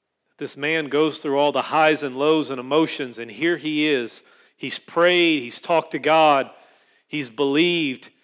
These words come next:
he's been hit with all this news and all this emotion and all this drama,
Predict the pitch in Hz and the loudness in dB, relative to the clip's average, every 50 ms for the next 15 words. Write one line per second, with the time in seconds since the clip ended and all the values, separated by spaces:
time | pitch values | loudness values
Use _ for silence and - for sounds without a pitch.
0 | _ _ _ _ _ _ _ 143 117 - 151 151 139 127 - - 190 196 190 190 | _ _ _ _ _ _ _ -16 -10 -8 -6 -6 -6 -6 0 2 4 4 4 2
1 | 160 139 139 135 160 170 180 175 156 156 147 - - 147 151 170 190 185 185 175 | 0 0 2 4 6 6 6 4 4 2 0 -2 -4 -2 2 4 4 4 4 2
2 | 151 127 147 147 156 165 165 165 156 - 156 139 143 165 190 190 - - - 156 | 0 -2 0 2 4 4 4 2 0 -2 -4 0 4 4 4 4 4 0 -4 -4
3 | 143 143 139 151 170 170 170 165 160 - - 131 120 151 165 170 175 175 170 160 | -4 -2 0 2 2 2 2 2 -2 -4 -6 -6 -2 0 2 2 4 2 2 0
4 | 139 123 | -2 -4